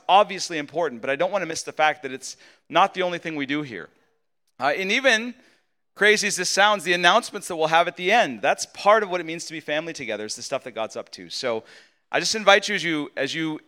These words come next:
enter in, continue to enter into this space, and, and I'm not saying something that's not already happening, 'cause it's been beautiful this morning, but keep going.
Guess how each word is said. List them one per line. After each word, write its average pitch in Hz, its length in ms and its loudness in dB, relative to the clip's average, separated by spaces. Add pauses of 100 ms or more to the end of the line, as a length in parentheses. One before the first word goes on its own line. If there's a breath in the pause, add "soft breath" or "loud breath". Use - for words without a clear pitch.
(100)
enter 190 300 0
in, 190 140 2
continue 190 400 -6
to 180 80 0
enter 151 160 -4
into 147 140 -4
this 127 100 -6
space, 135 300 -2
and, 147 160 -10
and 135 280 -4 (360 soft breath)
I'm 156 120 2
not 214 180 4
saying 196 360 4
something 175 260 -4
that's 147 160 -4
not 160 180 4
already 156 220 4
happening, 139 400 -2
'cause 123 120 -16
it's 127 120 -14
been 147 180 -6
beautiful 135 460 -8
this - 180 -10
morning, 104 220 -10
but 95 100 -14
keep 190 220 -16
going. 165 400 -2